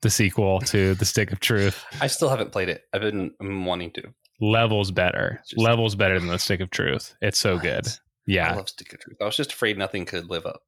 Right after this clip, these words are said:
Speaker 2: to how much I like that. <laughs> Anyway,
Speaker 1: I thought, I thought
Speaker 2: anyway,
Speaker 1: the same.
Speaker 2: back,
Speaker 1: Yeah.
Speaker 2: back to basketball. <laughs>
Speaker 1: Back
Speaker 2: Sorry.
Speaker 1: to baseball. We could, uh, we could talk about South Park all day,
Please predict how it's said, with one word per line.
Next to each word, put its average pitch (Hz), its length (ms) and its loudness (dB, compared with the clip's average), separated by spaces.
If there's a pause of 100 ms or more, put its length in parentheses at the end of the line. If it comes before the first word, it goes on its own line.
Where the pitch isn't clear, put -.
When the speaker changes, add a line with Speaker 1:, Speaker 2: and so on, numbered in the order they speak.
(280)
Speaker 2:
to - 180 -12
how - 140 -6
much 98 160 -2
I 95 60 0
like 92 260 -6
that. - 220 -6 (100)
<laughs> 143 140 -4 (380)
Anyway, 165 260 4
Speaker 1:
I - 20 4
thought, 151 160 4
I 151 60 2
thought - 200 -2
Speaker 2:
anyway, 107 200 2
Speaker 1:
the 80 40 2
same. - 160 -2
Speaker 2:
back, 165 160 4
Speaker 1:
Yeah. 98 140 2
Speaker 2:
back - 300 -2
to 160 60 0
basketball. 117 500 0 (220)
<laughs> - 200 -10
Speaker 1:
Back 196 160 4
Speaker 2:
Sorry. - 180 4
Speaker 1:
to - 80 0
baseball. 107 260 4
We 143 120 6
could, 131 320 2
uh, 123 340 4
we 147 80 4
could 139 120 2
talk 95 180 2
about 101 180 -2
South - 220 -4
Park 104 180 -6
all 92 80 -4
day, 87 200 -2